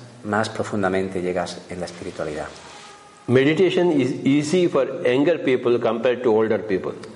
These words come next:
Speaker 1: La meditación es más fácil para los más jóvenes.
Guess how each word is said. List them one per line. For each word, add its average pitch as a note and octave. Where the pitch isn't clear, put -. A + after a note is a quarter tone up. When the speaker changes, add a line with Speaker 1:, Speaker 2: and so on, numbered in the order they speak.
Speaker 1:
La G#2
meditación G2
es G2
más F#2
fácil G#2
para F2+
los F2
más F#2
jóvenes. G2